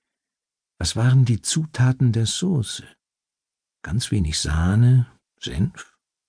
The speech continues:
vielleicht Thymian? Er konnte sich nur schwer konzentrieren, weil Jenny immer noch quasselte. Sie hatte nie Ahnung von gutem Essen gehabt und schien auch den Fisch nicht zu schätzen.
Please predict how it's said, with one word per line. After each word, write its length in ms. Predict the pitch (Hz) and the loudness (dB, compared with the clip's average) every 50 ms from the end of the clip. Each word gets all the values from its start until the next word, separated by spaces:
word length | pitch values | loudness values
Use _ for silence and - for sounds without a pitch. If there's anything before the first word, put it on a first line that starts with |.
| _ | _
vielleicht 380 | - - 64 60 - - - - | -16 -14 -12 -12 -12 -14 -14 -10
Thymian? 600 | - 73 87 104 113 113 113 113 113 113 120 127 - _ _ _ _ _ _ _ _ _ _ _ _ _ _ _ _ _ _ _ _ _ - | -4 0 2 4 4 4 4 4 4 2 0 -2 -6 _ _ _ _ _ _ _ _ _ _ _ _ _ _ _ _ _ _ _ _ _ -2
Er 120 | 110 107 | -2 -2
konnte 300 | - - 185 165 - 147 | 0 0 0 2 2 2
sich 180 | 107 113 101 90 | 2 2 2 2
nur 140 | 117 110 104 | 2 2 2
schwer 280 | - - 120 127 131 | 0 0 0 0 0
konzentrieren, 840 | 123 - 120 110 - - 90 85 - - 127 135 147 143 135 143 117 | 0 0 0 0 0 -2 -2 -4 -2 0 2 2 2 4 2 2 2
weil 160 | 101 90 85 78 | 2 0 -2 -2
Jenny 280 | 85 98 104 110 113 117 | 0 2 2 2 2 2
immer 240 | - 101 90 90 92 | 0 0 -2 0 0
noch 220 | 104 107 101 - | 0 -2 -2 -4
quasselte. 600 | - - - 131 123 - - - - - - - - _ _ _ _ _ _ _ _ _ _ _ _ _ - | -8 -6 -4 -4 -4 -4 -8 -10 -12 -14 -16 -16 -18 _ _ _ _ _ _ _ _ _ _ _ _ _ 0
Sie 120 | 120 113 | 2 2
hatte 180 | 113 107 - 123 | 2 2 2 4
nie 260 | 120 123 127 117 - | 4 4 4 2 2
Ahnung 440 | - 85 87 90 87 90 87 80 78 | -2 -4 -2 -2 0 0 -2 -2 -4
von 240 | - - 82 87 85 | -4 -4 -4 -4 -2
gutem 340 | - 110 104 - 95 90 - | -2 -2 -2 -2 -4 -4 -4
Essen 300 | - - - - 92 - | -4 -4 -2 -2 -4 -4
gehabt 680 | 82 73 73 85 98 - - _ - - - - - _ _ - | -4 -6 -8 -8 -10 -14 -18 _ -20 -20 -20 -20 -20 _ _ -2
und 200 | 110 98 85 - | -2 -2 -2 -2
schien 280 | - - 127 113 110 | 0 2 2 2 2
auch 140 | 92 90 - | 0 -4 -6
den 180 | - - 82 80 | -6 -4 -4 -2
Fisch 280 | - 165 - - - | 0 -2 -2 -2 -4
nicht 200 | - 67 - - | -6 -8 -8 -10
zu 120 | - - - | -12 -10 -8
schätzen. 440 | - - - - - - - - | -8 -8 -8 -10 -10 -10 -10 -12